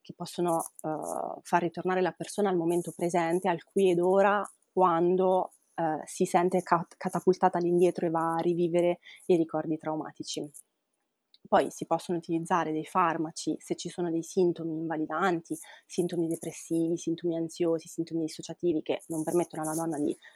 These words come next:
svolgere normalmente la, la propria vita e la costringono magari a isolarsi, a stare a letto, ehm, oppure provocano,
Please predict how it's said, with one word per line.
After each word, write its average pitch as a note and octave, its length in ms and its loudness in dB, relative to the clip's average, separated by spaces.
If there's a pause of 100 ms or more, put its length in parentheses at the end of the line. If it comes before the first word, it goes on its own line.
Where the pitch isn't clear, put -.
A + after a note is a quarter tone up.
(160)
svolgere E3 440 4
normalmente E3 460 0
la, D3+ 380 -2
la E3 100 -8
propria E3 320 -4
vita E3+ 420 2
e D#3 300 0 (340)
la D#3+ 180 -2
costringono E3+ 440 -2
magari D#3+ 280 -2
a - 220 -4
isolarsi, E3 840 0
a - 100 -18
stare E3 260 -4
a D#3+ 40 0
letto, D3+ 640 -2 (460)
ehm, D3 760 -4
oppure E3+ 300 -2
provocano, E3 540 -2